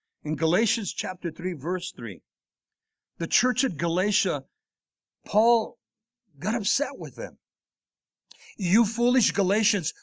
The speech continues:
who has bewitched you? Who has charmed you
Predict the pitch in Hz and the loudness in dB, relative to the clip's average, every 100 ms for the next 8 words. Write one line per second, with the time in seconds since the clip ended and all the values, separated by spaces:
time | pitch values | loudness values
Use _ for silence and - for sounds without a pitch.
0 | - 269 262 220 220 143 147 160 139 208 | 0 6 6 6 0 -4 -4 -4 0 0
1 | 208 - - 110 - _ _ _ _ _ | 0 -8 -8 -10 -10 _ _ _ _ _
2 | _ _ _ _ _ _ _ _ _ _ | _ _ _ _ _ _ _ _ _ _
3 | _ _ _ _ - 269 233 240 208 - | _ _ _ _ 0 4 4 4 0 0
4 | - 190 196 202 156 113 98 | -2 0 0 2 0 -4 -10